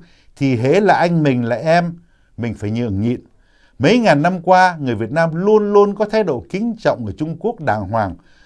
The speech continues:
không bao giờ mình mất cái lễ này, luôn luôn kính trọng người Anh. Chỉ có một lần Lý Thường, Thường Kiệt hơi hốn, đem quân đi đánh anh mình,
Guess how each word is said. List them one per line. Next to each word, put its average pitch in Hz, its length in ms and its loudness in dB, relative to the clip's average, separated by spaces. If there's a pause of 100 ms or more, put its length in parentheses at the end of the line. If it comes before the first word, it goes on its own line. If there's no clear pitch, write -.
(160)
không 190 240 -6
bao 190 140 4
giờ 131 180 2
mình 104 280 -4
mất 220 120 -2 (100)
cái 185 100 -2
lễ 151 180 -2
này, 135 300 0 (380)
luôn 180 200 2
luôn 170 260 0
kính 208 220 -6
trọng 110 240 -2
người 98 140 -6
Anh. 143 260 -2 (480)
Chỉ 131 200 -4
có 202 120 -2
một 170 160 2
lần 131 260 4
Lý 214 180 0
Thường, 175 200 -6 (240)
Thường 127 200 -2
Kiệt 127 200 -2
hơi 180 160 0
hốn, 190 360 0 (380)
đem 170 340 0 (180)
quân 180 280 2
đi 170 80 0
đánh 180 220 2
anh 180 220 0
mình, 117 260 2